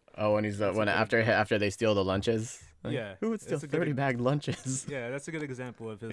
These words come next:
Speaker 1: Yeah.
Speaker 2: um, his warming laugh.
Speaker 1: Yeah.
Speaker 2: But, uh, just a talented dude. As I get older, I
Speaker 1: Mm-hmm.
Speaker 2: was, I'd watch his stuff, and you, you could only see, like, you only saw a very small, uh,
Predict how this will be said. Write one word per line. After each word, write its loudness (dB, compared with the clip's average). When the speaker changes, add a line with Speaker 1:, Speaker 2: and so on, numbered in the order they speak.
Speaker 1:
Yeah. -2
Speaker 2:
um, -10
his -12
warming -12
laugh. -8
Speaker 1:
Yeah. -4
Speaker 2:
But, -12
uh, -6
just -10
a -14
talented -8
dude. -10
As -8
I -10
get -10
older, -6
I -4
Speaker 1:
Mm-hmm. -6
Speaker 2:
was, -10
I'd -12
watch -10
his -12
stuff, -10
and -10
you, -8
you -12
could -8
only -8
see, -10
like, -8
you -14
only -8
saw -8
a -10
very -8
small, -10
uh, -10